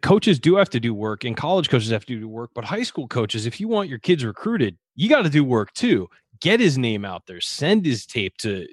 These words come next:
coaches, put his video up on recruiting sites, constantly ping that stuff and get him out there. You'll hear of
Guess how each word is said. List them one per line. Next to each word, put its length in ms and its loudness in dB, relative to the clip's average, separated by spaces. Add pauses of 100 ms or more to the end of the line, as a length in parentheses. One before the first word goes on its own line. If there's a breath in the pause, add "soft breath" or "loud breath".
(140)
coaches, 440 -6 (300 soft breath)
put 340 4
his 260 2
video 380 2
up 180 -2
on 120 -2
recruiting 420 -10
sites, 400 -8 (360 loud breath)
constantly 640 0
ping 380 2
that 220 0
stuff 420 -6
and 160 -6
get 180 2
him 180 0
out 200 -2
there. 140 -2 (500 loud breath)
You'll 260 4
hear 520 0
of 540 -2